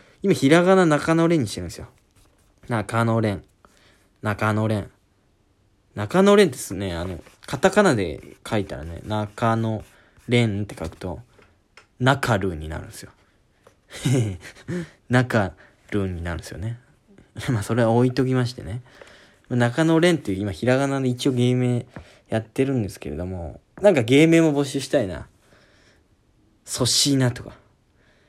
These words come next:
こう。あの、薩摩川アールピージーとか。なんか結構、なんかいいよね。ああいう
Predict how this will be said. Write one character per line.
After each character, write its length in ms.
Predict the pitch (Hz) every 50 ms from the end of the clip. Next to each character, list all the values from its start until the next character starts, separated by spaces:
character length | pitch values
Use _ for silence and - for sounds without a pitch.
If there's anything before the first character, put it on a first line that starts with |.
| _ _ -
こ 300 | - - 85 - - - _ _ _ _ _ _ _ _ _ _ _ _ _ _ _ _ _ _ -
う。 40 | -
あ 20 |
の、 160 | 92 92 92 92
薩 40 |
摩 480 | 92 - - 131 123 - - 156 160 151
川 360 | 117 127 120 101 85 82 95
ア 40 | 101
ー 40 | 104
ル 100 | 110 101 -
ピ 180 | - - 113
ー 40 | 104
ジ 120 | 98 98
ー 40 | 92
と 100 | - -
か。 80 | - -
な 120 | 175 190
ん 20 | 156
か 40 | 123
結 220 | - - 180 147
構、 160 | - 117 - - - -
な 100 | - 156
ん 40 | 131
か 180 | - 87 85 - _ _ _ -
い 160 | 127 113 101
い 40 | 80
よ 80 | 78
ね。 240 | 95 123 143 139 131 - -
あ 160 | - 90 90
あ 60 | 95
い 160 | 95 95 92
う 120 | 92 85